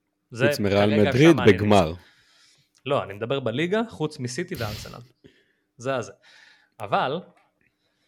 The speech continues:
Speaker 1: תשמע, אחי, אנחנו, די, נו, זה הפנדל. למרות שאני, אני אגיד לך, פר, כמו ששמת לב, בדרך כלל, בדרך כלל שיש דברים כאלה, אני מתלונן רצח, אבל לא התלוננתי רצח השבוע, שמתי לב.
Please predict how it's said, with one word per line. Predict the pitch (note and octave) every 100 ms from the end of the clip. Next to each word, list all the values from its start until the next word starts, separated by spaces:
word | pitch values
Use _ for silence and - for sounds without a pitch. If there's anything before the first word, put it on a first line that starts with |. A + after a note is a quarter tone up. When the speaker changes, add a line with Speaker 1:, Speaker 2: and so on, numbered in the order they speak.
| _ _ _ _ _ _ _ _
Speaker 1:
תשמע, | - A#3+
אחי, | G3 -
אנחנו, | D#3 B2 A#2+
די, | A2+ D3+ G#2
נו, | A2
זה | G2 A#2
הפנדל. | B2+ A#2 - - _ _ _ -
למרות | A#2 D3+
שאני, | D#3+ C3
אני | A2+ G2
אגיד | G2+ A2+
לך, | -
פר, | - G2 - - _ _
כמו | B2 C#3+
ששמת | - C#3+ C3
לב, | C3+ A#2
בדרך | A2 D3+ -
כלל, | D3 D3
בדרך | A2+ C3+
כלל | C3
שיש | B2 C3+
דברים | A#2 A2+ C3
כאלה, | C3+ B2
אני | G2+
מתלונן | G2+ - G#2+ A2 G#2+
רצח, | G2+ G2 -
אבל | F#2+ G#2+
לא |
התלוננתי | C3 C3+ A#2+ G#2+ G#2
רצח | F#2+ G#2+
השבוע, | F#2+ F#2+ F2
שמתי | B2 A#2+
לב. | F#2